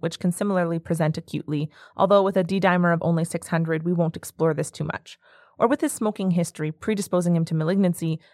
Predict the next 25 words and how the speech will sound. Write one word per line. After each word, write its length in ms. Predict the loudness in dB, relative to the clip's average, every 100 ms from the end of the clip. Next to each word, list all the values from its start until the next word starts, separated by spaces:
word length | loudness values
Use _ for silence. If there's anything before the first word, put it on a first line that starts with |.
| _
this 160 | -8
could 320 | -8 -4 -2
be 80 | -2
cancer. 480 | -4 -6 -4 -6 -8 _ _ _
But 160 | -2
given 220 | 2 4 4
the 80 |
relatively 440 | 4 4 2 -2 2
rapid 320 | 4 4 2
onset 460 | 0 0 0 -2 0
of 260 | 2 2 0 -8
acute 320 | -8 -6 0
new 140 | 0
symptoms, 540 | 2 0 0 -4 -8 -6
malignancy 600 | 0 2 2 0 -2 -4
would 200 | 0 2
not 220 | 4 2
be 100 | 0
a 60 | -2
probable 480 | -2 -2 -2 -2 -2
explanation 720 | -4 -8 -4 -2 -2 -2 -4
causing 420 | -2 0 2 2
the 100 | -2
current 400 | -8 -2 0 2
deterioration. 800 | -2 -2 0 0 -2 -4 -6 -6